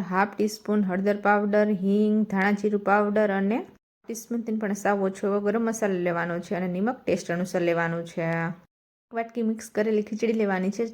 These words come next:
ચાર ટેબલ સ્પૂન ચણાની દાળ લેવાની છે. જો તમે આ રીતે ખીચડીને મિક્સ કરીને ના રાખતા હોય તો તમારે ખીચડીના જે ચોખા આવે છે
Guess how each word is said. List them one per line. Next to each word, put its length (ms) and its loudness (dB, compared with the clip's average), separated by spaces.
ચાર 160 4
ટેબલ 340 0
સ્પૂન 240 -4
ચણાની 420 2
દાળ 280 4
લેવાની 420 0
છે. 120 0
જો 140 -10
તમે 180 -4
આ 140 0
રીતે 180 -6
ખીચડીને 460 2
મિક્સ 200 -4
કરીને 320 4
ના 100 6
રાખતા 300 -2
હોય 200 2
તો 100 -2
તમારે 340 2
ખીચડીના 480 2
જે 60 2
ચોખા 260 0
આવે 160 2
છે 80 0